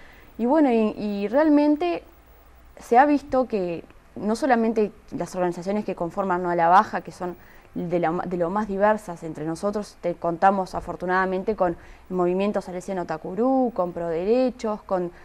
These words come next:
es, es un espacio en el que trabajan juntos Un Techo para Mi País y el pit C N T, la Federación de Estudiantes Universitarios, pero también ha, han habido pronunciamientos súper importantes que incluso trascienden a la comisión, como el caso de la Institución de Derechos Humanos de la que te hablaba hoy,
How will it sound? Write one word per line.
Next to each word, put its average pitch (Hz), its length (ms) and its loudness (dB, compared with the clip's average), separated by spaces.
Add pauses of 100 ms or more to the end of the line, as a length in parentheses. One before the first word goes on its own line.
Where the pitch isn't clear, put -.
(160)
es, 190 120 -14 (100)
es 185 320 -6
un 214 80 0
espacio 214 320 -4
en 208 60 -2
el 190 80 -6
que 202 80 -6
trabajan 196 380 0
juntos 196 360 -4
Un 185 80 -6
Techo 202 240 -4
para 175 220 -6
Mi 180 120 -4
País 190 360 -2
y - 20 -2
el 180 60 -4
pit 185 180 -14
C - 140 -6
N 170 160 -2
T, 240 420 6
la 190 100 0
Federación 180 520 -4
de 190 60 -8
Estudiantes 180 520 -6
Universitarios, 175 960 0 (400)
pero 226 200 8
también 277 340 4
ha, - 280 0 (240)
han 254 260 6
habido 269 340 4 (160)
pronunciamientos 202 640 -2
súper 269 320 0
importantes 226 580 -2
que - 140 -6
incluso 220 300 -4
trascienden 220 500 0
a 220 60 -2
la 170 100 -4
comisión, 185 580 -2 (460)
como 196 180 2
el 208 80 -2
caso 285 240 2
de 277 80 4
la 214 60 2
Institución 202 480 -6
de 233 80 0
Derechos 208 340 -4
Humanos 214 300 0
de 185 80 -2
la 165 100 -4
que 175 100 -10
te 175 120 -2
hablaba 196 340 6
hoy, 226 240 4